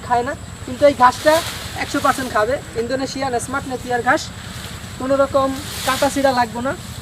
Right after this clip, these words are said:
নরম একটি ঘাস, খুব সহজেই খেতে পারবে। তবে এই গাছটা উঁচু জমিতে চাষ করতে হবে, জলাবদ্ধ জমিতে চাষ করবেন না। এই গাছটিতে পঁচিশ পার্সেন্ট প্রোটিন রয়েছে, যা অন্যান্য ঘাসের তুলনায় কিন্তু একটু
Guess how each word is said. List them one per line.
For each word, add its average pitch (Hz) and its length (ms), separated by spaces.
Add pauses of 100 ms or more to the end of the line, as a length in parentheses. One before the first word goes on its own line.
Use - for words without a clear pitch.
(180)
নরম 240 300
একটি 254 220
ঘাস, 285 120 (100)
খুব 254 180
সহজেই 247 320
খেতে 240 260
পারবে। 247 200 (720)
তবে 294 200
এই 285 100
গাছটা 294 300 (1700)
উঁচু 311 220
জমিতে 302 360
চাষ 262 140 (100)
করতে 269 220
হবে, 269 160 (180)
জলাবদ্ধ 277 400 (120)
জমিতে 262 380
চাষ 247 240
করবেন 240 320
না। 294 60 (520)
এই 226 120
গাছটিতে 285 320 (160)
পঁচিশ 269 240 (100)
পার্সেন্ট 262 340
প্রোটিন 262 420
রয়েছে, 254 320 (300)
যা 240 80 (100)
অন্যান্য 262 240 (140)
ঘাসের 277 300
তুলনায় 285 360
কিন্তু 294 220 (600)
একটু - 140